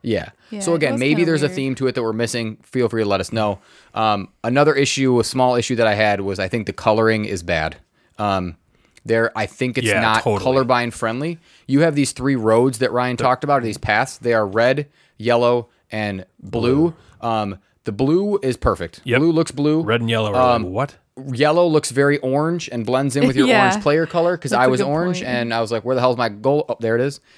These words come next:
Speaker 1: And then
Speaker 2: <laughs>
Speaker 1: the red path, uh, have green tiles on them.
Speaker 3: Yep.
Speaker 2: <laughs>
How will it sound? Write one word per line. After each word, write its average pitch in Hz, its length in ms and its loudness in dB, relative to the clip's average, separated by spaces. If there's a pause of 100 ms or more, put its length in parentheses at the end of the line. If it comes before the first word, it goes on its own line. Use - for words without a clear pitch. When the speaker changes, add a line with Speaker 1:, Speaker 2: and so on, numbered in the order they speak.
(180)
Speaker 1:
And 127 120 -2
then 135 300 0 (100)
Speaker 2:
<laughs> - 120 -20
Speaker 1:
the 131 100 0
red 156 380 0
path, 123 480 -4 (460)
uh, 127 180 2
have 127 260 -2
green 156 260 -2
tiles 139 420 -2
on 87 140 -8
them. 82 200 -16
Speaker 3:
Yep. 123 220 0 (300)
Speaker 2:
<laughs> 262 100 -6